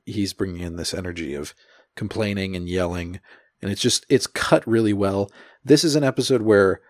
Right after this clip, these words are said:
I almost cared more about who edited it, edited it over who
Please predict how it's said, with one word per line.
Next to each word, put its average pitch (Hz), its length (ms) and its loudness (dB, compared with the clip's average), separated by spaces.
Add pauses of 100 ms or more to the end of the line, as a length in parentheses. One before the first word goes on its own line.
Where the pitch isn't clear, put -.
(460)
I 98 240 4
almost 123 560 0
cared 104 380 2
more 101 540 2
about 92 320 0
who 113 320 0
edited 101 280 -2
it, 131 200 2 (240)
edited 143 360 4
it - 280 2
over 104 380 2
who 101 460 -2